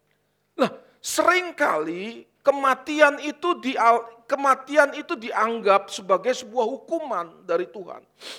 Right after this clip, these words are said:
Tetapi kalau kita mau mempelajari hakikat Tuhan, maka kematian itu juga bagian dari solusi dan kemurahan Tuhan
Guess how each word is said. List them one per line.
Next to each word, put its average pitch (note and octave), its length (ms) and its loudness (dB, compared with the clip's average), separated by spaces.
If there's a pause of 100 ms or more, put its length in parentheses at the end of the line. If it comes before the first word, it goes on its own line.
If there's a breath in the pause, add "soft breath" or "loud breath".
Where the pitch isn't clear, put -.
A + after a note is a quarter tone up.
(340 loud breath)
Tetapi D#4 640 -2 (760)
kalau D#4 320 8
kita D#4 260 2
mau D4 220 4
mempelajari C4+ 1200 2
hakikat B3+ 840 0
Tuhan, G#3+ 540 -8 (640)
maka D#4 300 4
kematian D4+ 800 2
itu D4 400 -4
juga C#4+ 320 4
bagian B3+ 560 2
dari B3 160 2
solusi G3 1040 -6
dan F#3+ 160 -4
kemurahan G#3+ 640 0
Tuhan D#3+ 400 -6